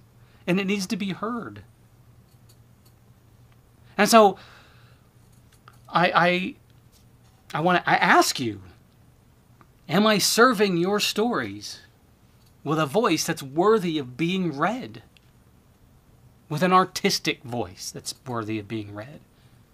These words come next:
And I think that's one of the things that we forget as writers, is that, that we are artists and we need to apply a certain level of artistry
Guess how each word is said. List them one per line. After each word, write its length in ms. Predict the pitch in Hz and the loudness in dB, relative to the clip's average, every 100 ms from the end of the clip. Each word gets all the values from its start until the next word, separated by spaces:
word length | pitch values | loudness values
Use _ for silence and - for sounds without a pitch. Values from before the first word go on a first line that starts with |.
| _ - _ _ _ _ _ _ _ _ | _ -20 _ _ _ _ _ _ _ _
And 80 | 160 | 0
I 60 | 175 | 2
think 160 | 220 | 4
that's 180 | 196 185 | 2 2
one 120 | 190 | 0
of 80 | 175 | 0
the 80 | 160 | -2
things 280 | 185 170 170 | -2 -2 -4
that 80 | |
we 120 | 156 151 | -6 -6
forget 400 | 151 135 233 151 | -6 2 4 4
as 160 | 143 | 2
writers, 440 | 175 208 131 101 135 | 0 0 -2 -8 -10
is 120 | 120 | -6
that, 180 | 135 - - - | -6 -6 -16 -6
that 140 | 131 | -4
we 120 | 151 202 | 4 8
are 200 | 220 143 | 8 8
artists 340 | 110 120 - | 4 -2 -4
and 100 | 139 | -2
we 80 | 147 | -2
need 200 | 175 202 | -4 -2
to 120 | 196 | 0
apply 360 | 151 - 175 170 | 0 2 2 2
a 100 | 139 | 0
certain 360 | - 180 147 | -2 -2 -4
level 260 | 160 170 147 | -2 0 -2
of 120 | 131 - 180 | -6 -2 2
artistry 560 | 202 156 - 139 139 | 2 2 -4 -6 -8